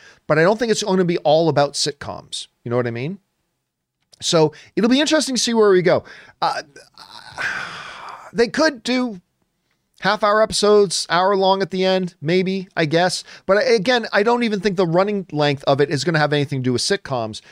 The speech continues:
Again, a lot of Mandalorian episodes ran around the thirty minute mark and they weren't, you know, homages to sitcoms. So we'll have to see. But we're only days away now, James. We're only days away from WandaVision stopping. I cannot wait. Or starting, I should say.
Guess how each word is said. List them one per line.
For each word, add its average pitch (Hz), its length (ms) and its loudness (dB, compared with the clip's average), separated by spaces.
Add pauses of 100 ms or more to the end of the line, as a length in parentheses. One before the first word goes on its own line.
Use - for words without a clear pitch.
(240)
Again, 170 240 0
a 160 40 0
lot 175 200 2
of 156 60 -2
Mandalorian 160 640 0
episodes 127 420 0
ran 123 220 -4
around 120 220 -4
the 113 80 -6
thirty 123 260 2
minute 117 200 -4
mark 113 260 -4
and 120 100 -6
they 139 140 2
weren't, 131 260 -4 (240)
you 160 120 -6
know, 117 200 -2
homages 135 500 -2
to 101 80 -14
sitcoms. 117 460 -6
So 135 100 -4
we'll 160 160 2
have 196 200 0
to 190 80 0
see. 151 220 0
But 170 180 0
we're 208 200 2
only 254 380 2
days 233 420 -2
away 196 340 0
now, 208 220 0
James. 127 480 -6 (280)
We're 247 160 0
only 254 340 0 (180)
days 277 420 2
away 165 260 2
from 151 160 -2
WandaVision 139 440 2
stopping. 127 320 -2
I 131 60 -2
cannot 220 480 -2
wait. 160 280 0 (240)
Or 143 80 4
starting, 135 360 0
I 117 60 -2
should - 140 -10
say. - 160 -6